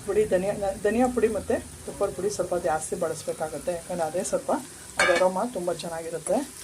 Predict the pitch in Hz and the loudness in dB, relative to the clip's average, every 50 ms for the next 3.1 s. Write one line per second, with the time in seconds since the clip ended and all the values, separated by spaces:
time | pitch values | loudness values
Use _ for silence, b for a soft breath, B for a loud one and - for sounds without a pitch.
0 | 190 - - - - 190 - 196 185 180 175 170 175 165 160 - 180 165 160 165 | -10 -10 -8 -8 -6 -4 -2 -2 0 2 2 2 0 0 0 0 0 0 0 0
1 | 180 202 190 170 175 170 - 180 170 - - - 254 302 - - - - - - | 0 2 2 2 2 0 0 -2 -2 -2 -2 -4 -4 -4 -4 -8 -10 -10 -12 -8
2 | - - - - 196 190 - 214 208 208 190 - 180 170 170 175 175 170 170 175 | -6 -6 0 2 0 4 6 6 6 8 6 6 6 4 4 4 2 0 2 2
3 | 175 | 2